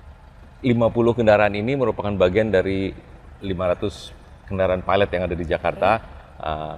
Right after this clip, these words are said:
Speaker 1: kendaraan ini akan kembali ke Jakarta, namun kami akan kembali ke Bali
Speaker 2: Mhm.
Speaker 1: ketika kita sudah me-, me-, me-, me-roll out,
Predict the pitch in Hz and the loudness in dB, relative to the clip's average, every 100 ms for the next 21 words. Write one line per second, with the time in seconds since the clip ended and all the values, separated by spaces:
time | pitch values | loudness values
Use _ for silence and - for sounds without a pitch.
0 | - 90 90 95 98 98 98 92 87 87 | -4 2 2 2 -2 -4 -8 -4 -4 -2
1 | 87 85 82 - 107 113 98 92 101 123 | -2 -2 -2 0 0 0 0 0 2 0
2 | 127 - - - 92 110 120 127 113 110 | -2 -12 -20 -10 -4 -2 2 2 4 4
3 | 110 107 101 82 82 104 120 - - 202 | 4 4 2 2 0 -2 -6 -14 -14 -10
4 | 196 - - - - - - 90 110 107 | -10 -12 -16 -20 -20 -12 -8 0 0 0
5 | 107 117 110 98 95 92 95 90 87 85 | -2 -2 2 2 2 -2 -2 0 -2 -2
6 | 85 80 - 92 87 82 90 87 90 90 | -2 -4 -4 -2 -2 -4 -4 -2 -2 0
7 | 92 87 113 | 0 2 0